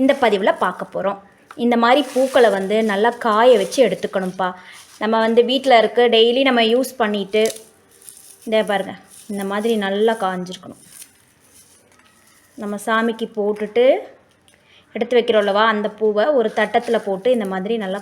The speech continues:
காய வச்சு எடுத்து வச்சுக்கணும். எந்த பூவா இருந்தாலும் பரவாயில்ல, நல்லா இந்த மாதிரி மொறு மொறுன்னு காஞ்சிருக்கணும். இதுல நான் வெத்தலை கூட சேர்த்துருக்கேன்,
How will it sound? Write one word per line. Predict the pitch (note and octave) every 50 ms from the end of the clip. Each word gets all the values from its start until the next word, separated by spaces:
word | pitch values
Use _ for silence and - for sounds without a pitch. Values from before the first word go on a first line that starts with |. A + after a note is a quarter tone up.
| G3+ G#3
காய | G3 F#3+ F#3+ G3 G3 G3 F#3
வச்சு | F3+ F#3 - A3
எடுத்து | F#3+ F3 F3+ - F3+
வச்சுக்கணும். | E3 - - - - - F3 - - _ _ _ _ - - - - - - - - - - - - - A3+ A#3
எந்த | B3+ C4+ C#4+ D#4 C#4+ C#4+
பூவா | C4+ C4 B3 C4 A#3+
இருந்தாலும் | G#3+ G3 F#3+ F#3+ F#3+ G#3 D4 G#4 - - - _ _ _ -
பரவாயில்ல, | A3+ G3+ F#3+ F3+ E3+ E3+ E3+ F#3 G3+ - - - - - - - - - - - - - - - - - - - _ _ _ _ - G#3+
நல்லா | G#3 A3 A#3 A3+
இந்த | A3 G3+
மாதிரி | G3+ A3 B3 A3 G#3+
மொறு | G#3 G#3 G#3+ A3 A3
மொறுன்னு | G3+ G3 F#3+ G3+ A#3+ C#4+ B3 G#3
காஞ்சிருக்கணும். | G3 F3+ F3+ F#3 F3 F#3 E3+ - - F#3+ - _ _ _ _ _ _ _ _ _ _ _ _ - - - _ _ _ _ _ _ - - - _ _ _ _ _ _ _ _ _ _ _ _ _ _ _ _ _ _ _ _ _ _ _ _ _ _ _ _ _ _ _ _ _ _ - - - - - - - - - - C4+ A#3
இதுல | A3+ A3+ A#3 A3+ A3
நான் | A#3 C4+ C#4 B3
வெத்தலை | A3 - - B3 B3+ B3+ B3+ B3+
கூட | A3 G#3+ B3 B3 -
சேர்த்துருக்கேன், | G#3+ F3+ - - F#3 - D#3+ D#3 -